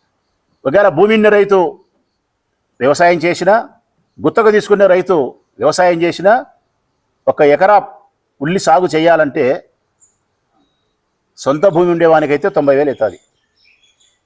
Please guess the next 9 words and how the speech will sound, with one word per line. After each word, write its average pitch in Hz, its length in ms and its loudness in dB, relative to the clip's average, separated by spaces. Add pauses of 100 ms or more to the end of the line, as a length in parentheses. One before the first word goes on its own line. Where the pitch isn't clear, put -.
(540)
గుత్తగా 190 260 2
తీసుకునే 175 300 0
వానికైతే 170 340 -2
లక్షా 147 260 -2
పదివేలు 135 280 -2
అవుతుంది. 113 260 -4 (100)
ఈ 123 100 -12
గుత్తతో 127 340 -4
కలిపితే 110 340 -8